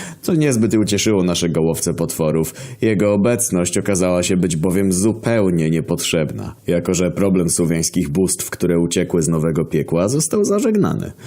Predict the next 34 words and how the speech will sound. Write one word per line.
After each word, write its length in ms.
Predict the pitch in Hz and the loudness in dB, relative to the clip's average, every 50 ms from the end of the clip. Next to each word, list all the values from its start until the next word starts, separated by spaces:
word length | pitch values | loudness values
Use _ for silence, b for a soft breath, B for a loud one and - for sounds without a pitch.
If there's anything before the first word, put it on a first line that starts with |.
| B B B B 92 B | B B B B -18 B
Wciąż 520 | B - - - 90 92 92 92 90 - - | B -10 -4 -2 0 2 2 0 0 -2 -4
pluję 400 | - 82 90 90 90 87 85 85 | -2 0 2 2 4 2 2 2
sobie 300 | - 78 76 73 80 80 | 0 0 0 0 0 0
w 80 | 78 | 0
brodę, 360 | 73 80 80 80 78 76 76 80 | 0 0 0 2 2 2 0 0
że 120 | 80 78 | 0 2
nie 160 | 82 90 87 | 2 2 2
dopytałem 560 | 80 87 78 90 85 95 90 85 85 80 76 | 2 0 0 0 0 0 0 0 0 0 -2
wtedy 300 | 73 - 85 82 82 82 | -2 -2 -2 0 2 2
o 60 | 80 82 | 0 0
szczegóły. 580 | - - 87 85 78 80 80 73 62 53 - B B B B B B B - | -2 -2 -2 0 2 2 0 0 -2 -4 -6 B B B B B B B -4
Może 220 | 82 78 78 90 | -2 0 0 2
udałoby 460 | 87 90 95 101 101 95 90 85 87 | 2 2 2 2 2 2 2 2 0
się 140 | 85 - 85 | 0 0 -2
powstrzymać 600 | - 87 85 - - - - - 107 95 85 - - | -2 -2 -2 -2 -2 -2 0 0 2 2 0 0 -2
katastrofę, 600 | 90 80 - 85 - - - 92 87 - 87 78 | -2 -2 -2 -2 -2 -2 -2 -2 0 0 -2 -2
która 260 | - - 85 87 85 | 0 0 0 2 2
nastąpiła 560 | 85 85 - - 90 87 76 87 90 85 80 | 2 0 0 0 0 0 2 2 2 2 2
w 60 | 73 | 0
wyniku 440 | 71 76 87 85 82 76 - 90 85 | 0 0 0 0 0 0 0 -2 0
działań 360 | 73 92 85 78 80 80 80 | 0 0 0 0 -2 -2 -4
tych 240 | 78 - 76 - - | -4 -4 -6 -6 -2
debili. 540 | - 90 80 - 87 80 73 78 76 - - B B B B B B B B B B B B B _ - | -2 -2 0 0 0 0 0 0 -2 -2 -6 B B B B B B B B B B B B B _ -2
Mimo 200 | 143 170 165 135 | 0 2 2 2
tego, 260 | - 113 104 95 101 | 2 2 2 2 2
że 160 | 82 87 82 | 2 0 0
Gerwant 460 | 76 87 92 95 92 82 87 82 78 71 | 2 2 2 2 2 2 0 0 0 0
był 180 | 82 80 82 | 0 0 0
zupełnie 680 | 78 82 95 87 - 107 107 113 110 101 90 82 80 78 | 2 0 0 0 2 2 2 4 4 4 2 2 0 0
bezużyteczny 1080 | 73 69 78 98 98 95 82 87 92 85 80 85 80 - 87 87 85 - - 78 78 | -2 -2 0 2 2 2 2 2 2 2 2 0 0 0 0 0 0 0 -2 0 0
w 60 | 76 | 0
naszej 320 | 80 80 80 - 80 78 78 | 0 -2 0 0 0 0 2
obecnej 400 | 76 78 78 - - 82 80 78 | 2 0 -2 -2 -2 -2 -2 0
sytuacji, 840 | - 82 78 - 76 73 69 - - - - 113 135 175 208 185 | -2 -2 -2 0 0 0 0 -2 -2 -2 0 0 2 2 0 -2